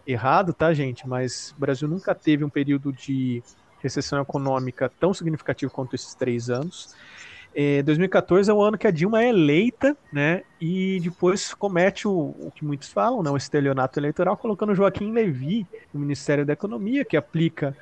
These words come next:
uma série de medidas fiscalistas, contracionistas, né? Entre elas, um congelamento aí no, no orçamento de, de setenta bilhões, né? Nos,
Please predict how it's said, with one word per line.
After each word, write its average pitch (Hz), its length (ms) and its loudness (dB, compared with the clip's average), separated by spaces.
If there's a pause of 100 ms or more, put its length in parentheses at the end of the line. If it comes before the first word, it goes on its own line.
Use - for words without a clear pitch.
uma 143 100 -4
série 147 240 0
de 139 80 -4
medidas 143 640 -2
fiscalistas, 156 1000 -2
contracionistas, 135 1120 -4
né? 135 160 -2
Entre 139 320 -2
elas, 139 420 2 (140)
um 143 60 -12
congelamento 156 720 0
aí 160 120 4
no, 147 240 2
no 147 120 0
orçamento 151 720 2
de, 127 300 -2
de 123 120 -12
setenta 165 420 0
bilhões, 131 600 2
né? 135 80 -2
Nos, 127 220 -6